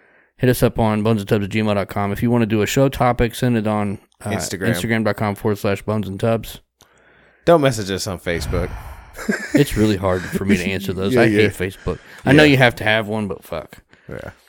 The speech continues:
Speaker 2: But, uh, we'd like
Speaker 1: We're
Speaker 2: to thank, you
Speaker 1: we're
Speaker 2: know
Speaker 1: also on Twitter at Bones,
Speaker 2: Oh, yeah, yeah, yeah.
Speaker 1: Bones Tubs. I'm still trying to figure that one out.
Speaker 2: <laughs> We'd like to thank y'all for listening. We hope you enjoyed the show.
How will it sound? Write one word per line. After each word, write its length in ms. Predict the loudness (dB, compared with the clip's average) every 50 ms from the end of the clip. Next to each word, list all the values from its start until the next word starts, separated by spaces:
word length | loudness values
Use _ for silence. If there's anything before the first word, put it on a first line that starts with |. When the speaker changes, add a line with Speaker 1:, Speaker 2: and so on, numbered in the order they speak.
| _ _ -20 -20 -20 -20 -20 -20 -20 _ _ _
Speaker 2:
But, 220 | 4 6 6 6 6
uh, 220 | 6 4 4 4 2
we'd 80 | 2 4
like 120 | 4 4
Speaker 1:
We're 40 | 4
Speaker 2:
to 60 | 2
thank, 300 | 2 2 2 2 0 -4 _
you 120 | -4 0 0
Speaker 1:
we're 60 | 2
Speaker 2:
know 20 | 2
Speaker 1:
also 180 | 2 0 0
on 120 | -2 -2 -4
Twitter 240 | -6 -6 -6 -6 -6
at 80 | -6
Bones, 160 | -8 -8 -4 -2
Speaker 2:
Oh, 80 | -2
yeah, 140 | 0 0 -2
yeah, 180 | -4 -4 -6 -6 -6
yeah. 40 |
Speaker 1:
Bones 220 | -6 -8 -8 -8 -12
Tubs. 400 | -14 -16 -16 -16 -18 -18 -20 -20 -20 _ _ _ _ _
I'm 120 | -8 -8 -6
still 200 | -4 -4 -4 -4
trying 160 | -6 -8 -8
to 40 | -6
figure 220 | -6 -6 -4 -4
that 180 | -4 -4 -4 -4
one 120 | -4 -2
out. 360 | -2 -2 -2 -2 -2 -4 -6 -8 -10 -14 -20
Speaker 2:
<laughs> 200 | -20 -20 _ _
We'd 100 | 2 4
like 140 | 4 4 4
to 40 | 4
thank 160 | 2 2 4
y'all 140 | 4 4 4
for 100 | 4 2
listening. 340 | 0 0 0 0 -4 -4 -4
We 80 | -2 0
hope 220 | 0 0 0 2
you 100 | 0 0
enjoyed 280 | 0 0 0 -2 -2 -2
the 40 |
show. 440 | -4 -2 0 2 2 2 0 -2 -8